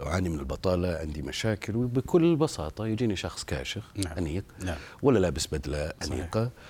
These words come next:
Speaker 1: وعنده في سيرته الذاتية كما يرون عدد غير منطقي من الشهادات زي ما
Speaker 2: مم.
Speaker 1: يقولوا، وبكل بساطة يقول: "الأمر سهل، الموضوع بسيط،
Speaker 2: مم.
Speaker 1: والحل عندي."
Speaker 2: مم.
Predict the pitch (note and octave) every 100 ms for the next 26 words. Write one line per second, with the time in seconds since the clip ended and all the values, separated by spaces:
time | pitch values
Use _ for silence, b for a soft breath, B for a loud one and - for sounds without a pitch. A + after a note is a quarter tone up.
0 | B B B - G#2 G2+ G#2+ G#2 G2 F#2+
1 | - G2 - A#2+ A2 A#2 A2 F#2+ E2 D2
2 | - G2 E2 E2 C#2 D2+ - D#2 C#2 C2+
3 | C#2 - - E2+ C#2+ C2+ - C#2+ C2+ C#2
4 | - - E2 D2 C#2+ E2 D#2+ E2+ - F#2
5 | D#2 C#2 D2+ - D2+ D2 E2 - C2+ F2+
6 | F2+ G#2 - B B B B B - A2
7 | A#2+ B2 C3 C3+ C#3+ - G3 F3+ C#3+ -
8 | D3 - C3 B2 D#3 - - - - A2
9 | A2 F#2+ F2+ - - - - - - -
10 | F2+ F2 F#2 D#2+ - F#2+ - - G2+ F#2
11 | - F2+ - - - - - G2+ G2